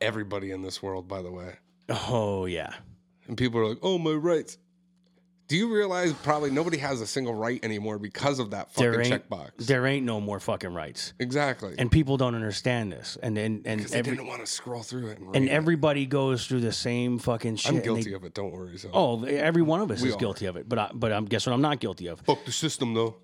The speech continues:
Speaker 2: I'm not guilty of fucking being one of these fucking people that propagate child pornography and mi-, and minors. I don't, I don't fucking follow that shit.
Speaker 1: What
Speaker 2: I'm
Speaker 1: was
Speaker 2: not, I'm
Speaker 1: that
Speaker 2: not one of
Speaker 1: movie
Speaker 2: these
Speaker 1: they've been hiding, and they kept cutting the fucking theaters out?
Speaker 2: Oh,
Speaker 1: It
Speaker 2: that
Speaker 1: was
Speaker 2: would
Speaker 1: about the
Speaker 2: be,
Speaker 1: traffic.
Speaker 2: um, The
Speaker 1: I
Speaker 2: Sound of
Speaker 1: watched it.
Speaker 2: Freedom.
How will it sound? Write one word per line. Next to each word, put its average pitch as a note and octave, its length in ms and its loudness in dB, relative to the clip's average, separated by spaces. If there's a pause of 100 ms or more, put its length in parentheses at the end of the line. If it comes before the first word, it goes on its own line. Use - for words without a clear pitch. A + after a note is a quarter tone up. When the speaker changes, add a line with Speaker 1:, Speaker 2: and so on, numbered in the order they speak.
Speaker 2:
I'm E3+ 200 8
not C#3 300 4
guilty B2 560 2
of A2 220 0
fucking G#2+ 580 0 (180)
being A2+ 360 2
one A#2 120 2
of A2 100 -2
these G#2 260 -2
fucking G#2 480 -2
people A2+ 260 0
that G2+ 220 -2
propagate G2+ 540 0
child G#2 280 0
pornography G2+ 560 -2
and F#2 100 -4
mi-, G#2 200 -2
and G2 120 -2
minors. F#2+ 360 -2
I F#2 80 -2
don't, G2 160 -4
I G#2 60 -2
don't F#2+ 140 -2
fucking F#2 280 -6
follow G#2 280 0
that B2 120 -2
shit. - 240 -8 (720)
Speaker 1:
What D#3 120 6
Speaker 2:
I'm D#3 60 8
Speaker 1:
was D3+ 100 6
Speaker 2:
not, D#3 80 0
I'm D#3 60 4
Speaker 1:
that F3 40 6
Speaker 2:
not F3 140 4
one D#3+ 140 4
of - 40 6
Speaker 1:
movie D#3 120 6
Speaker 2:
these F3+ 140 2
Speaker 1:
they've F3 120 -2
been E3 80 -8
hiding, E3+ 480 -4 (120)
and C3 120 -4
they C3 80 0
kept - 260 -6
cutting D3+ 300 -4
the C3+ 80 -2
fucking C3+ 400 -6
theaters C#3 420 -4
out? C#3+ 140 2
Speaker 2:
Oh, A3 120 6
Speaker 1:
It D#3 40 0
Speaker 2:
that F#3 140 4
Speaker 1:
was G3 40 2
Speaker 2:
would G#3 100 4
Speaker 1:
about - 120 0
the G3+ 80 2
Speaker 2:
be, F#3+ 140 0
Speaker 1:
traffic. - 120 0
Speaker 2:
um, F3+ 280 2
The E3+ 60 2
Speaker 1:
I C3+ 40 4
Speaker 2:
Sound F3+ 220 2
of F3 60 4
Speaker 1:
watched D#3+ 100 2
it. - 40 -4
Speaker 2:
Freedom. G#2+ 340 0